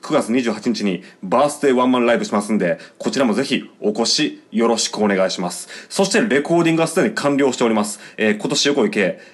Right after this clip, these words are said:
四曲入りの、まあ、イーピーというかミニアルバム、ミニアルバムではないですね。まあ、古い言葉で言うとマキシシングル、まあ、マキシでもない、まあまあ、イーピーですね。を発表する予定ですし、まあ、九月二十八日までには発売しようと思ってますので、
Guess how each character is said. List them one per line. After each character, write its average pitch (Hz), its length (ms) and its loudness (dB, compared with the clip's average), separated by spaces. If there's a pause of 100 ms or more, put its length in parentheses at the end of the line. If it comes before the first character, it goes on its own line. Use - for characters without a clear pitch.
四 156 260 4
曲 208 200 2
入 180 80 2
り 175 40 4
の、 160 320 0 (100)
ま 113 140 2
あ、 - 20 2
イ 110 180 2
ー 107 100 -4
ピ 107 140 2
ー - 20 -6
と 151 100 -2
い 143 60 2
う 143 60 0
か 131 140 0
ミ 127 160 2
ニ 160 120 0
ア 160 80 2
ル 160 80 0
バ 123 100 2
ム、 104 80 -2
ミ 113 140 0
ニ 214 120 2
ア 262 80 2
ル 277 60 2
バ 220 100 2
ム 156 80 0
で 151 80 2
は 127 100 2
な 101 120 0
い 104 60 2
で - 20 -6
す 104 120 -8
ね。 110 220 0 (220)
ま 110 320 2
あ、 - 160 -8 (320)
古 165 240 2
い 123 60 2
言 123 100 -2
葉 117 60 0
で 110 80 2
言 101 80 2
う - 20 -10
と 98 100 -2
マ 92 140 0
キ - 120 -10
シ 139 60 -6
シ - 180 -2
ン 120 60 2
グ 98 80 0
ル、 87 200 -6
ま 98 80 -4
あ、 90 40 -6
マ 117 140 -2
キ - 140 -8
シ 156 100 -4
で 135 80 0
も 104 120 0
な 98 100 0
い、 95 60 0
ま 123 120 4
あ 139 40 2
ま 117 100 2
あ、 95 40 0
イ 107 120 0
ー 110 80 -4
ピ - 80 0
ー - 20 -4
で - 80 -4
す - 100 -14
ね。 123 200 0 (240)
を 196 300 2 (100)
発 151 340 -2
表 135 80 2
す - 140 -6
る 135 60 2
予 131 80 2
定 131 100 0
で 117 100 2
す 104 60 -2
し、 95 260 -4 (100)
ま 135 100 0
あ、 - 20 -8
九 - 160 -2
月 202 180 2
二 185 120 2
十 156 100 0
八 135 160 -2
日 156 180 0
ま 107 140 4
で 185 100 4
に 233 80 4
は 117 240 2 (240)
発 - 260 -4
売 123 140 2
し - 100 -4
よ 127 80 0
う - 20 -8
と 104 100 0
思 101 140 0
っ 107 40 -6
て - 80 -6
ま 98 100 0
す 101 80 -2
の 95 80 0
で、 85 200 -2